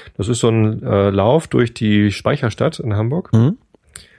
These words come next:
Speaker 1: ähm, der so Charity-mäßig ist. Da meldet man sich meistens so im, äh, als Firmenmannschaft an und dann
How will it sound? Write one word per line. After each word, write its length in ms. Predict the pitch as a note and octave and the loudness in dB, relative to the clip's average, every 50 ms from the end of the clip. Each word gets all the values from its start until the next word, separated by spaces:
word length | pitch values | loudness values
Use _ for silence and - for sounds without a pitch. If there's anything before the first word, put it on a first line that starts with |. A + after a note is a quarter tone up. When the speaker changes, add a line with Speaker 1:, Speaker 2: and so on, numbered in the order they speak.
| _ _ _ _ _ _ _ - | _ _ _ _ _ _ _ -2
Speaker 1:
ähm, 380 | A2 G#2 G#2 G2+ G2+ G2+ G2 F#2+ | 0 2 2 4 2 2 2 2
der 180 | A2 G2+ G2+ | 2 0 2
so 420 | F#2 G2 G2 F#2+ F#2+ F#2+ F#2+ F#2+ F2+ - | 2 2 4 4 6 6 4 2 0 -4
Charity-mäßig 720 | - - G2+ G2+ G#2 G2 - G2 E2 F#2 F2 - - - - | -4 -2 2 2 2 0 0 -4 -4 -4 -4 -6 -6 -10 -12
ist. 160 | E2 - - | -12 -6 -4
Da 80 | F#2 | -2
meldet 320 | F2 F2+ F#2 G2 G2 G2+ G2 | 0 2 0 0 0 0 -2
man 160 | G2 F#2+ F#2 | 0 0 0
sich 140 | F#2+ F#2 F2+ | 0 0 0
meistens 380 | F#2+ F#2 G2 F#2+ - G#2 F2+ | 0 0 0 0 -2 -4 -2
so 140 | - G2 F#2+ F#2+ | 0 -2 0 0
im, 420 | F2+ F2 F2 F2 F2+ F2+ F#2 - _ _ | 0 0 0 0 0 -2 -4 -8 _ _
äh, 40 | - F#2+ | -6 -4
als 380 | F2+ F2+ - - F2+ F2+ - | -4 -4 -2 -2 -4 -4 -4
Firmenmannschaft 1080 | - - - - A#2 A#2+ B2 B2 B2 A#2+ A#2+ A#2+ G#2 G2+ A2 C3 C3 - C3 A#2+ - - | -8 -10 -2 2 2 4 4 4 2 2 0 0 0 0 0 0 0 0 -2 -2 -2 -2
an 260 | - A#2 A#2 A#2+ B2 | -2 0 0 0 0
und 180 | B2+ - G#2 G2 | 0 -2 -2 -2
dann 300 | G2 G2 G2 G2 G2 | 0 0 0 0 -2